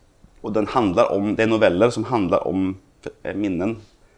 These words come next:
Så den første handler om noen som reiser tilbake til Japan, der hun studerte for tjue år siden og forsøker å finne sin ungdomskjærlighet. Veldig fine bøker, eller veldig fine noveller. Eh, og kan vi rekommendere til alle. Og noveller er jo lett å lese.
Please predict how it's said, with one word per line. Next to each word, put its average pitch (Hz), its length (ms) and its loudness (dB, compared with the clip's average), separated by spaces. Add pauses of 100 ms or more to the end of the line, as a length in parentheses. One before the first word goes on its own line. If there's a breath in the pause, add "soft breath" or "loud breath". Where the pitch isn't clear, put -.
(300 soft breath)
Så - 180 -6
den 95 100 -6
første - 280 -6
handler 104 240 0
om 90 100 0
noen 92 180 -2
som 90 280 -6
reiser 90 260 -4
tilbake 90 280 -2
til 92 100 0
Japan, 90 300 0
der 98 100 -2
hun - 60 -12
studerte 92 460 -2
for 113 60 -10
tjue 110 220 -2
år 101 160 4
siden 85 220 -6
og 85 60 -10
forsøker 90 200 -6
å - 60 -14
finne 85 280 -2
sin 90 200 -6
ungdomskjærlighet. 95 760 -6 (680 soft breath)
Veldig 123 280 2
fine 101 360 0
bøker, 92 360 0
eller 107 220 2
veldig 104 280 0
fine 98 300 -4 (140)
noveller. 92 360 -2 (680 soft breath)
Eh, 92 600 -4 (600)
og 104 640 2 (540)
kan 123 100 0
vi 120 60 2
rekommendere 110 320 2
til - 140 -6
alle. 85 300 2 (160)
Og 117 120 0
noveller 110 340 2
er 113 120 2
jo 110 60 -2
lett - 260 -8
å - 60 0
lese. 110 340 0